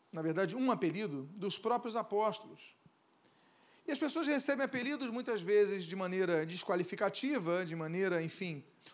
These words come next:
hoje se atribui o título de bullying, mas para depreciar alguém, mas muitas vezes apelidos são também dados com objetivos qualificativos quanto ao seu contexto positivo.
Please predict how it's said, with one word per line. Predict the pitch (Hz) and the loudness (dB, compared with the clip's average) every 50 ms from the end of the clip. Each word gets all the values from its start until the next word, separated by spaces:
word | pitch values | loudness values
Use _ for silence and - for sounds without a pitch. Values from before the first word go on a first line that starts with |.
| - - | 0 6
hoje | 190 214 202 202 | 8 8 8 8
se | 175 - - 170 139 - - - | 4 0 -2 -4 -6 -6 -8 -8
atribui | 180 165 - 170 165 160 196 190 | -8 -6 -4 -2 0 2 2 2
o | 170 | 2
título | 165 - - - - - 180 156 | 2 0 -4 -8 -6 -6 -6 -4
de | 139 156 | -2 -4
bullying, | 147 135 147 170 202 202 208 226 262 - 269 - - - - - - - - - - - - - - - - - | -4 0 4 6 8 8 6 6 2 -2 -6 -10 -14 -18 -20 -20 -20 -20 -20 -20 -20 -20 -20 -20 -20 -20 -10 -2
mas | 202 202 214 214 208 202 185 - | 2 6 6 6 6 4 2 0
para | - - 208 | 0 0 2
depreciar | 208 196 208 - 202 196 - - 214 214 | 4 4 4 4 2 2 2 4 4 4
alguém, | 208 196 185 214 240 262 311 | 6 4 4 2 0 0 -2
mas | 262 254 269 254 214 | -2 -2 0 0 0
muitas | 240 285 285 285 262 220 180 | 0 -2 0 0 0 0 0
vezes | 170 226 262 269 240 208 | 0 0 0 0 0 0
apelidos | 233 226 233 220 196 233 269 240 254 220 - - | 0 0 0 -2 -2 -2 -2 -2 -2 -2 -2 -2
são | - 226 233 240 262 311 277 - - _ _ _ - _ _ _ _ _ _ _ _ - | 0 2 2 2 0 -2 -6 -12 -18 _ _ _ -20 _ _ _ _ _ _ _ _ -8
também | 233 214 202 233 233 214 | -4 -2 0 0 2 4
dados | 180 190 202 208 220 240 240 - - - - - - _ _ _ _ _ _ _ - | 6 6 6 6 4 2 -2 -6 -6 -8 -10 -12 -16 _ _ _ _ _ _ _ -8
com | - 208 | -6 -4
objetivos | 190 185 196 - - 233 240 208 208 190 160 - - - - - - _ _ - - _ _ - | -2 -2 -2 -2 -2 -2 0 0 0 0 0 -2 -6 -8 -10 -12 -16 _ _ -20 -20 _ _ 4
qualificativos | - 220 - 190 208 - 214 - 175 165 - - 254 220 170 160 - | 6 6 6 6 4 0 0 0 -2 0 0 0 0 0 0 -2 -2
quanto | - - 180 180 - 175 | -4 -6 -6 -4 -2 -2
ao | 165 | -2
seu | 151 - - 185 175 | -2 -2 -2 -2 -2
contexto | 180 175 170 151 - 196 190 180 - - - | -4 -6 -8 -4 0 2 2 2 2 -2 -8
positivo. | - - 233 233 208 190 - - - 226 226 202 147 139 139 135 | 0 4 6 6 6 6 4 0 -2 0 0 0 0 -2 -4 -10